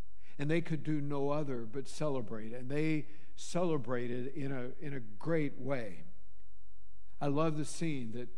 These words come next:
that Nehemiah paints of the day the wall was,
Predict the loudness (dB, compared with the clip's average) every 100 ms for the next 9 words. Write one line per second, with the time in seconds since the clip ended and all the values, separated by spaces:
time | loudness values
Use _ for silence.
0 | -2 -2 -2 0 0 0 0 0 0 0
1 | 0 0 0 0 0 0 0 0 0 0
2 | 0 0 0 0 2 2 2 2 2 2
3 | 2 2 2 2 0 0